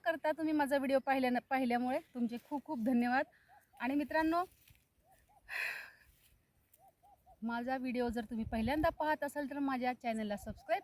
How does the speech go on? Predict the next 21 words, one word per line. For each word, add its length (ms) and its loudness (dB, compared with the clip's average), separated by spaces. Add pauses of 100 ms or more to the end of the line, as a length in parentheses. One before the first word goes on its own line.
करा, 160 2
व्हिडिओला 340 0
लाईक 320 0
करा, 200 -2
शेअर 240 -2
करा, 220 -2
कमेंट 320 -6
करायला 240 -2
विसरू 260 -6
नका. 280 -4 (360)
आणि 140 -2
मित्रांनो, 340 0
काळजी 340 6
घ्या 220 6 (260)
स्वतःची 460 2
पण 200 0 (260)
आणि 260 2
इतरांची 440 2
पण. 260 4 (580)
बाय 200 6
बाय. 680 10